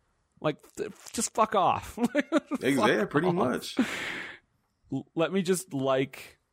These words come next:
Speaker 1: weird movies. Not this, but let me just like weird movies
Speaker 2: Yeah.
Speaker 1: that may-, maybe they don't make any sense to you, and I, I'm sorry about that. I'm sorry if you don't like them. That's your prerogative, but it, it's, it's fun. It just, it just fucks, it just fucks me up when people, like, say, you know, "Oh,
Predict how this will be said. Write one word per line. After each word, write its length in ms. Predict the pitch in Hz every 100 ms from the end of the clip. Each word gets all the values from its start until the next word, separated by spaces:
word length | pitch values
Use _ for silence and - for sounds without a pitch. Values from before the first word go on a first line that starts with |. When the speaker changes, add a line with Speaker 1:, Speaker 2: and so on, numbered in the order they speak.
| _
Speaker 1:
weird 420 | 123 135 135 117
movies. 340 | 123 120 113 127
Not 180 | 143 117
this, 200 | - -
but 160 | 131
let 100 | 156
me 60 | 180
just 200 | 165 143
like 180 | 151 127
weird 280 | 131 127 120
movies 320 | 117 131 -
Speaker 2:
Yeah. 60 | 95
Speaker 1:
that 260 | 110 107 -
may-, 280 | 135 143 170
maybe 160 | 202 220
they 100 | 226
don't 140 | 226
make 100 | 220
any 140 | 220
sense 280 | 226 233 220
to 80 | 185
you, 180 | 143 135
and 200 | 147 156
I, 140 | 165 160
I'm 220 | 143 156 151
sorry 260 | 151 131
about 220 | 117 117 117
that. 180 | 113
I'm 120 | 113 123
sorry 240 | 135 131
if 60 | 131
you 60 | 131
don't 120 | 120
like 180 | 123 117
them. 140 | 113
That's 240 | 117 123 139
your 240 | 139 139
prerogative, 640 | - 135 127 120 110 107
but 260 | 113 113 - -
it, 160 | 139 135
it's, 220 | 151 -
it's 240 | 160 -
fun. 200 | - 160
It 100 | 165
just, 220 | 156 160 -
it 80 | 147
just 240 | 160 -
fucks, 400 | 170 165 - - -
it 100 | 151
just 180 | 180 -
fucks 200 | 214 -
me 120 | 175
up 100 | 170
when 120 | 151
people, 260 | 165 151 151
like, 280 | 127 120 -
say, 220 | - 147
you 120 | 135 131
know, 200 | 127 131
"Oh, 200 | 135